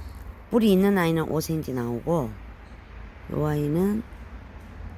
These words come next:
오점오. 요 아이는 서비스입니다. 요 세 아이 다 해서 요 아이는 뿌리 있고요. 요 아이는 뿌리 없습니다. 요 아이는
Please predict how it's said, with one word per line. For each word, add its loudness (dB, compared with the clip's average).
오점오. 4
요 4
아이는 4
서비스입니다. -2
요 4
세 0
아이 2
다 -4
해서 0
요 6
아이는 6
뿌리 -4
있고요. 0
요 2
아이는 2
뿌리 0
없습니다. 0
요 2
아이는 2